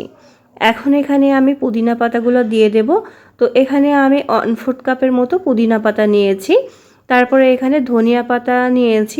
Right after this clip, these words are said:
ওয়ান ফোর্থ কাপের মতো, তো সেটাও দিয়ে দিলাম। তারপরে এখানে আমি দিয়ে দিচ্ছি এক ফালি লেবুর রস, তারপরে দিয়ে দিচ্ছি এক চা চামচ বিট লবণ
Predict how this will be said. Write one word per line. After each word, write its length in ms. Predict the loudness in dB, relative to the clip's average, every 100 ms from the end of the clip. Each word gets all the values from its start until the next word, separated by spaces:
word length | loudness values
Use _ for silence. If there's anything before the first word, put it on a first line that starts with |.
| 0
ওয়ান 180 | 2 0
ফোর্থ 220 | -2 -4 -2
কাপের 300 | -2 0 0
মতো, 280 | 0 0 -2 0
তো 60 | -2
সেটাও 340 | 0 0 2 0
দিয়ে 220 | 2 0
দিলাম। 260 | 2 0 0 -2 -4
তারপরে 420 | -2 0 0 2 2
এখানে 300 | 0 -2 0 2
আমি 220 | 2 0 -4 -14 _ _ _ _ 0
দিয়ে 160 | 0
দিচ্ছি 260 | 2 0 -2 0
এক 200 | 0 -2
ফালি 240 | -2 0
লেবুর 380 | 2 2 2 2 2
রস, 240 | 2 0 -4 -10 _ _ _ _ _ _ _ _ _ _ _ _ _ _ _ _ _ _ _ _ _ _ _ _ -20 -20 -18 0
তারপরে 380 | 2 2 2 2
দিয়ে 180 | 2 2
দিচ্ছি 240 | 0 0 0
এক 140 | 0
চা 120 | -2
চামচ 260 | -2 -2 -2
বিট 220 | -2 -2 0
লবণ 360 | 0 0 0